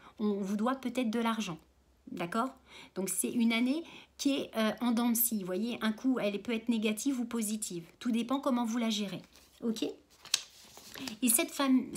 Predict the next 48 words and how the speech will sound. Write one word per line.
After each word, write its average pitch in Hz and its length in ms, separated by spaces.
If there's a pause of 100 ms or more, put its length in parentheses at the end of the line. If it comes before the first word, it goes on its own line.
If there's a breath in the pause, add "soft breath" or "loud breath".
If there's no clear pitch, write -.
(200)
cette 208 440
fameuse 220 760 (100)
année 175 260
neuf, - 380 (440 loud breath)
c'est - 340 (320)
la 226 140
fin 302 200
d'un 254 140
cycle. 180 380
Vous - 300
voyez, 233 140
vous 220 180
avez 214 260
fait 226 260
toute 233 420
cette 214 360
année, 220 360
euh, 175 180
ces 175 260
sept, 196 320
huit 202 540
années-là 208 640
que 190 120
vous 175 160
avez 170 200
venu, 165 220
vécu, 175 280
vous 254 140
faites 262 220
un 208 120
bilan. 196 360 (340 loud breath)
Un 170 100
bilan 185 320
de 240 80
ce - 140
qui 208 100
s'est - 180
passé 214 460
toute 226 260
votre 180 260
vie 226 160
pendant 175 300
huit 165 280
ans, 285 100 (220)
ces - 180
huit 175 340
dernières 165 560
années. 214 240